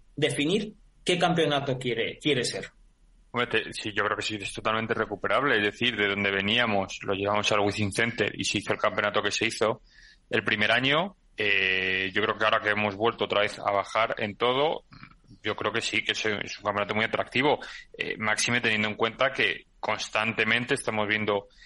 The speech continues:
Speaker 2: eh, jugadores y jugadoras que salen. Ahora, eh, hace poco fueron Juan Lu-, Juan Luesbri y Edu Alonso. Ahora han sido Andrea Austero y Ale-, y Alejandra también, Alejandra Alonso. Entonces, eh, creo que, a ver, eh,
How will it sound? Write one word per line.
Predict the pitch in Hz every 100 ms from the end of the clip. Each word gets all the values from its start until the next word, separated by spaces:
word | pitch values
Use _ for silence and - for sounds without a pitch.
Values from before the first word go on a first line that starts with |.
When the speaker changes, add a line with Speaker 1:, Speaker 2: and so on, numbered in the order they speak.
| - _
Speaker 2:
eh, | 107 107
jugadores | - 104 104 104
y | 107
jugadoras | 107 107 110 120
que | 117
salen. | - 143 123 98
Ahora, | 98 104 104 110 107 - _ -
eh, | 110 104 107
hace | 113 117
poco | 113 120
fueron | - 131 127
Juan | 120 117 113
Lu-, | 107 104 107 - -
Juan | 110 104
Luesbri | 101 107 131 120 120 110 107 - - -
y | 113 113
Edu | 104 101
Alonso. | 104 147 - 104
Ahora | 95 98 104
han | 107
sido | 107 120 117
Andrea | 113 107
Austero | 107 - 110
y | 101
Ale-, | 98 98 -
y | 104
Alejandra | 101 98 117 131 107
también, | 101 101 107
Alejandra | 101 98 101 98 101 107
Alonso. | 127
Entonces, | 110 110 - - - -
eh, | - 107 101 98 95 - - _ - - -
creo | 120 110 113
que, | 123 123
a | 95 107
ver, | 127 - -
eh, | - -